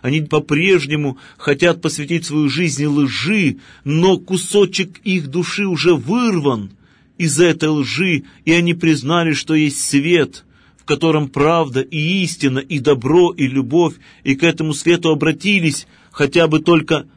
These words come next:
ногами своими придя в церковь, а голова их занята чем-то другим. Но Бог приемлет и таких, и начинает с ними медленную работу,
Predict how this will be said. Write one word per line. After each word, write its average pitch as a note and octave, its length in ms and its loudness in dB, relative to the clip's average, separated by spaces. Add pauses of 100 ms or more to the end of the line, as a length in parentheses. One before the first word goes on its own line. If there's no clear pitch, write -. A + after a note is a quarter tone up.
ногами C#3 640 0
своими B2+ 460 0
придя C3+ 380 0
в C3+ 80 -12
церковь, D#3+ 480 2 (280)
а C3+ 120 -4
голова D#3 480 4
их C3+ 120 2
занята C#3+ 480 -2
чем-то D3 460 0
другим. D3 680 -2 (680)
Но C3+ 200 -2
Бог C#3 320 -4
приемлет C#3 580 -2
и C3+ 40 -4
таких, C3+ 540 -6
и C3+ 40 -2
начинает C#3 600 -4
с - 100 -10
ними D#3 420 -4 (360)
медленную C3 1000 0
работу, C3 800 0